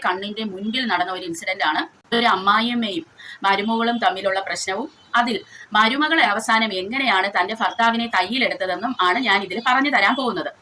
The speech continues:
അമ്മായിയമ്മയുടെ ഭാഗത്തു നിന്ന് നമുക്ക് നോക്കാം, മരുമോളുടെ ഭാഗത്തു നിന്ന് നോക്കാം. ഇവര് രണ്ടുപേരും പറഞ്ഞതിൽ എന്തെങ്കിലും സത്യമുണ്ടോ എന്നും നമുക്ക് നോക്കാം. അതായത് എന്റെ കണ്ണിൽ കൂടി ഞാൻ കണ്ട കാര്യവുമാണ്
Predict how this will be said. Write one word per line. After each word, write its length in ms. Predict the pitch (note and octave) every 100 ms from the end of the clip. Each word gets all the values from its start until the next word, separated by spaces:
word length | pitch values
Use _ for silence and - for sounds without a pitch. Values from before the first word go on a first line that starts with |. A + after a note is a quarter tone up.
| -
അമ്മായിയമ്മയുടെ 1300 | F3+ G3+ B3 C#4+ D4 D4 C#4+ - - - - - B3+ C4+
ഭാഗത്തു 280 | G#3+ A3 A#3+
നിന്ന് 180 | B3+ B3
നമുക്ക് 240 | A3 A3+
നോക്കാം, 320 | G#3 G3 C4 - - -
മരുമോളുടെ 600 | G#3+ A3 C4 C#4 D4 D#4 C#4
ഭാഗത്തു 260 | G#3 G#3+
നിന്ന് 180 | A3+ A3
നോക്കാം. 260 | F#3 G#3 G#3+
ഇവര് 260 | G#3+ A#3 B3
രണ്ടുപേരും 360 | G#3 G#3+ A#3 A#3+
പറഞ്ഞതിൽ 460 | G3 G#3 A3+ A3
എന്തെങ്കിലും 440 | F#3+ G#3+ B3 C4 C4+
സത്യമുണ്ടോ 580 | A#3 - A#3+ G3 G3
എന്നും 180 | G3+ B3 - - - -
നമുക്ക് 300 | D4 D4 D4+
നോക്കാം. 240 | G3 D#3+ -
അതായത് 260 | G#3 G#3 C4+
എന്റെ 460 | A3+ G#3+ C4+ F4+ D4
കണ്ണിൽ 200 | G#3 A3
കൂടി 220 | G#3+ G#3
ഞാൻ 240 | C4 A#3 B3+
കണ്ട 140 | G3+
കാര്യവുമാണ് 600 | A3 F3+ F#3+ G#3 F3+ F3